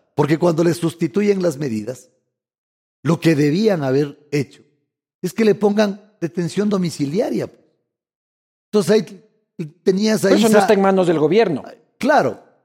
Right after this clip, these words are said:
Speaker 1: Pero mira, el gobierno podría haber sugerido una medida de esa naturaleza.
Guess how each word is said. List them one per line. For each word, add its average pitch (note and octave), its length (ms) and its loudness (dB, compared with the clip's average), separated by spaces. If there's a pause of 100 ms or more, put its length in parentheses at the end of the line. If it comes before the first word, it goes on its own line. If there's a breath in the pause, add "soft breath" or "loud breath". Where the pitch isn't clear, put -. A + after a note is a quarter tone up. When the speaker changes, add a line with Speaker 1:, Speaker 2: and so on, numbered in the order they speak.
(720)
Speaker 1:
Pero - 180 -2
mira, A3+ 600 0 (300)
el F#3+ 120 2
gobierno G3 480 2
podría F3 420 2
haber E3 800 -2
sugerido F3 560 0
una C#3 160 -4
medida D3+ 280 -2
de C#3+ 120 -2
esa D3 180 -6
naturaleza. B2+ 680 -4